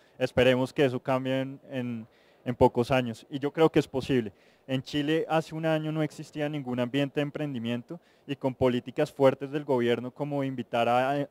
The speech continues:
emprendedores de todas partes del mundo, dándoles visa, dándoles cuarenta mil dólares de financiación, ya están dentro de los, dentro del doceavo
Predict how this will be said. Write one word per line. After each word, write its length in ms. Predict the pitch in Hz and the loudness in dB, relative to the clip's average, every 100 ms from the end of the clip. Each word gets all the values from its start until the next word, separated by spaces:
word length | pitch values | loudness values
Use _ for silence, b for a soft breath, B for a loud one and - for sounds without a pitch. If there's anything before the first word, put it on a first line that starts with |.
| 147 | -6
emprendedores 600 | 139 147 143 120 110 113 | -4 -2 2 2 2 0
de 80 | 143 | 0
todas 300 | - 135 131 | 2 2 2
partes 340 | 143 139 143 | -4 -6 -8
del 140 | 139 127 | -8 -8
mundo, 260 | 117 117 | -4 0
dándoles 460 | 123 131 135 139 107 | 0 0 -4 -6 -4
visa, 440 | 123 120 131 123 | -4 -2 -2 0
dándoles 380 | 123 117 117 123 | -2 -4 -6 -4
cuarenta 340 | - 139 131 | -2 -2 -4
mil 220 | 117 110 110 | -8 -8 0
dólares 340 | 123 127 123 | 0 0 -4
de 80 | 127 | -8
financiación, 640 | - 135 139 120 127 151 b b b b b _ | -8 -8 -8 -8 -6 -8 b b b b b _
ya 120 | 127 | -2
están 320 | 127 - 139 | -2 -2 -4
dentro 380 | 135 143 143 147 | -4 -4 4 6
de 100 | 147 | 6
los, 320 | 135 127 - _ 101 | 2 -4 -6 _ -20
dentro 340 | 131 127 123 120 | -6 -4 0 0
del 160 | 117 - _ 127 117 - - | 0 -6 _ -20 -20 -12 -4
doceavo 540 | - - 135 135 | -4 0 4 4